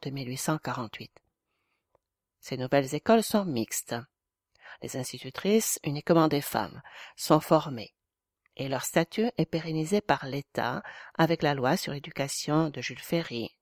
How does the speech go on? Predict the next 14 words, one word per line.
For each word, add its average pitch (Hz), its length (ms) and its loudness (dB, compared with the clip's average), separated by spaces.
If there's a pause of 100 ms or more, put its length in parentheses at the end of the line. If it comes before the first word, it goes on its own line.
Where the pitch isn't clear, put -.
(120)
du 120 100 -10
seize 151 340 -2
juin 117 480 -2
mille 131 140 -8
huit 117 80 -12
cent - 180 -2
quatre-vingt-un. 104 500 -10 (2500)
Pauline 202 280 2
Kergomar 208 600 0
s'oppose 220 500 0
toutefois 220 560 0
à - 160 -4
la 180 100 -2
tendance 170 640 0